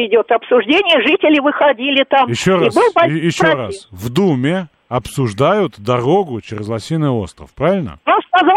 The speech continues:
Speaker 1: что уже закон принят, и что в других, э, может быть, э, наших, э, вся, э,
Speaker 2: Еще раз,
Speaker 1: м,
Speaker 2: еще раз. Клишес и депутаты Госдумы приняли
Speaker 1: Да.
Speaker 2: закон по поводу дороги через Лосиный остров,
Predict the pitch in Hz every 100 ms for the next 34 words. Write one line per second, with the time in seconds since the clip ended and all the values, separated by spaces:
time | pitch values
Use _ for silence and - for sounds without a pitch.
0 | 440 - 359 359 339 320 - 359 359 277
1 | 269 254 233 294 - 330 247 302 247 392
2 | - - 262 269 294 269 226 196 262 285
3 | - - - - 262 254 247 240 233 233
4 | 247 262 240 - 233 - 233 226 226 226
5 | 226 - 254 233 240 233 226 220 196 165
6 | 120 220 220 214 - 110 113 139 98 73
7 | - - 160 202 160 - 87 76 _ _
8 | 101 101 110 113 170 208 214 165 160 110
9 | 101 76 76 _ _ _ _ - 170 185
10 | 143 123 233 240 202 233 175 127 - 175
11 | 127 117 123 156 208 156 120 113 107 117
12 | - 156 127 92 - 73